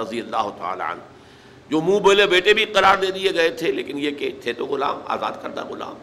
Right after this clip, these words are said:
مولا تھے حضور کے، وہ ساتھ ہیں صرف۔ آپ نے عام راستہ اختیار نہیں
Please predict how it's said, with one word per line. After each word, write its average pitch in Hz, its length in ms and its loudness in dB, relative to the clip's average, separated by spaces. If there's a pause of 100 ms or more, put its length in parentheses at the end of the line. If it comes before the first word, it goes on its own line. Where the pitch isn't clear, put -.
(200)
مولا 120 340 -2
تھے - 160 -6
حضور 120 340 -10
کے، - 60 -20 (1700)
وہ 196 120 4
ساتھ 110 320 0
ہیں 104 80 -10
صرف۔ - 340 -14 (1160)
آپ 190 340 8
نے 247 120 6
عام 233 360 8
راستہ 220 320 4
اختیار 175 480 0
نہیں 156 120 -2